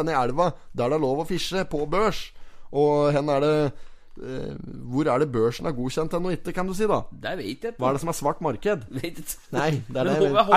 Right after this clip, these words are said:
Speaker 1: Elvose, det er det jeg selvfølgelig skal fram
Speaker 2: Elvose,
Speaker 1: til. Jeg skal
Speaker 2: ja.
Speaker 1: fram til
Speaker 2: Ja, ja.
Speaker 1: Ose.
Speaker 2: Ose, ja.
Speaker 1: Os, fra Ovre Os.
Speaker 2: Ja.
Speaker 1: Og, eh, kommer en fra Os, så trives en overalt, vet du hva
Speaker 2: Men
Speaker 1: han
Speaker 2: er det
Speaker 1: sier?
Speaker 2: ikke, er det ikke ved Håien der?
Speaker 1: Håien?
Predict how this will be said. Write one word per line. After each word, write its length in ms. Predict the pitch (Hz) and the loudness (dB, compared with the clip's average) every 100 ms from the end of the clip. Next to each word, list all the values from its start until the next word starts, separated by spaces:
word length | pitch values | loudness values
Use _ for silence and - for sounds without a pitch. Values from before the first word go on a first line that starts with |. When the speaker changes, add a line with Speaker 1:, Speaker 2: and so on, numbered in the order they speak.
| 180 131 | 8 6
Speaker 1:
Elvose, 560 | - 165 196 - 233 | 4 6 6 6 4
det 80 | 156 160 | 4 6
er 40 | 160 | 6
det 80 | |
jeg 80 | 170 165 | 4 2
selvfølgelig 320 | 190 - 151 180 | -2 0 4 4
skal 180 | 165 156 | 4 2
fram 80 | |
Speaker 2:
Elvose, 160 | 147 170 | 2 4
Speaker 1:
til. 80 | 202 170 | 4 4
Jeg 80 | |
skal 80 | - | 2
Speaker 2:
ja. 80 | 151 | 0
Speaker 1:
fram 80 | 156 | 2
til 80 | - | 2
Speaker 2:
Ja, 80 | |
ja. 80 | 156 160 170 180 | 2 4 8 8
Speaker 1:
Ose. 320 | - - 247 196 139 | 6 6 8 8 6
Speaker 2:
Ose, 240 | 147 165 196 | -4 -6 -6
ja. 160 | 143 - 214 269 | -6 -2 2 4
Speaker 1:
Os, 160 | 262 - - | 4 0 -6
fra 160 | - - | -2 0
Ovre 320 | 208 151 151 190 | 0 0 2 2
Os. 320 | 226 262 - | 0 0 0
Speaker 2:
Ja. 160 | 110 104 - - - | -4 -8 -14 -20 -4
Speaker 1:
Og, 260 | 147 165 170 | 4 6 6
eh, 680 | 165 165 160 160 156 156 147 | 4 4 2 2 2 0 0
kommer 260 | 143 143 | -2 -2
en 80 | 160 | -4
fra 140 | 185 185 | -4 0
Os, 240 | 175 208 - - | 0 0 -6 -4
så 80 | 180 | -2
trives 260 | 156 156 - | -2 -4 -2
en 80 | |
overalt, 320 | 190 196 214 196 | 0 2 2 0
vet 140 | 175 | 0
du 20 | |
hva 80 | 180 | 2
Speaker 2:
Men 80 | 180 | 4
Speaker 1:
han 80 | 147 | 6
Speaker 2:
er 60 | |
det 0 | |
Speaker 1:
sier? 100 | 156 | 4
Speaker 2:
ikke, 160 | - 214 | 2 -2
er 140 | 135 | -2
det 160 | 135 147 | -2 -4
ikke 180 | 196 190 | -8 -2
ved 260 | 196 190 | -2 0
Håien 460 | 190 185 156 233 165 | 0 -2 -2 -4 -6
der? 160 | 226 320 - - - - - - _ _ _ | -8 -10 -14 -20 -20 -20 -20 -20 _ _ _
Speaker 1:
Håien? 440 | - 220 214 311 | 4 8 8 6